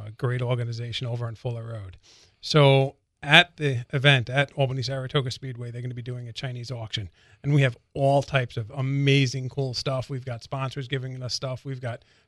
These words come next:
power tools from Cranes Outdoor Power Equipment. Mangino Chevrolet just came up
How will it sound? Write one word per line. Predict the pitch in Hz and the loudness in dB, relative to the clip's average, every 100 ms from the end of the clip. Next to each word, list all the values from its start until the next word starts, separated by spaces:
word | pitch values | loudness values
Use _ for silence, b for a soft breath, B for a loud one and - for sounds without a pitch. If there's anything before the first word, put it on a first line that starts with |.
| - | 0
power | 131 139 135 | 6 6 4
tools | 151 151 147 - | 4 4 4 0
from | 135 | -10
Cranes | - 139 135 | -6 -6 -4
Outdoor | 131 131 139 113 | -6 -4 -6 -6
Power | 135 139 139 | -4 -2 -2
Equipment. | 135 151 143 139 139 | -2 -4 -2 -6 -4
Mangino | 127 131 143 143 135 | -2 0 0 -2 -2
Chevrolet | - 147 139 139 135 | 0 0 0 -4 -4
just | 120 151 151 | -4 -2 0
came | - 156 143 | 2 2 4
up | 143 | 2